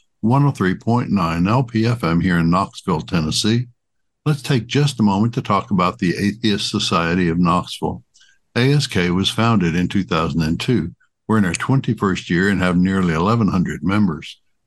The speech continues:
We have weekly in-person meetings every Tuesday evening at Knoxville's Old City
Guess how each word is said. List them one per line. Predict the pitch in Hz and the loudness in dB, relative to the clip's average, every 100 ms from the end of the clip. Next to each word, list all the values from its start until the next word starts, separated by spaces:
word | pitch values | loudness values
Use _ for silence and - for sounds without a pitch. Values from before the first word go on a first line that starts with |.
| _ | _
We | 117 110 | 0 2
have | 104 90 | 2 2
weekly | 131 147 98 101 | 0 0 0 0
in-person | 98 143 147 143 135 135 113 | 0 0 0 -2 0 0 2
meetings | 117 98 78 87 | 2 0 -2 -2
every | 92 92 139 | -2 0 0
Tuesday | 147 151 151 135 131 | 0 0 0 0 -2
evening | 127 135 127 85 95 98 | 0 0 2 2 2 0
at | - | -2
Knoxville's | 82 92 120 - 110 98 | -2 0 -2 -2 -2 0
Old | 139 165 | 2 2
City | - 82 76 92 | 0 -2 0 -4